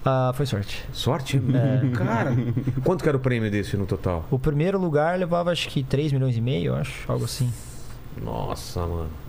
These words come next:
Speaker 2: E você
Speaker 1: É.
Speaker 2: conseguiu ganhar alguma coisa nesse?
Speaker 1: Não, não. Saí de mãos vazias.
Speaker 2: É mesmo? Então tem esse lance, por mais que você
Speaker 1: Sim.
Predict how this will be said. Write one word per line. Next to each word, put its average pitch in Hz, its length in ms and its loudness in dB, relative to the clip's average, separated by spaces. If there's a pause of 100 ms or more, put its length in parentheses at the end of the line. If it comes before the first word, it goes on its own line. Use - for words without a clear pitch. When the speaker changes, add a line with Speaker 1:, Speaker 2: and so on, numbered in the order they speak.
(120)
Speaker 2:
E 104 100 0
você 107 200 0
Speaker 1:
É. - 20 -6
Speaker 2:
conseguiu 98 420 0
ganhar 92 200 0
alguma 85 180 -2
coisa 117 340 0 (200)
nesse? 98 200 0
Speaker 1:
Não, 95 200 0 (380)
não. 117 60 -4 (120)
Saí 120 220 2
de 123 100 2
mãos 120 200 2
vazias. 104 400 0 (120)
Speaker 2:
É 127 140 4
mesmo? 131 140 4 (800)
Então 156 160 2
tem 160 220 2
esse 170 220 0
lance, 180 280 2
por 139 200 2
mais 139 220 0
que - 100 0
você 123 680 2
Speaker 1:
Sim. 98 260 0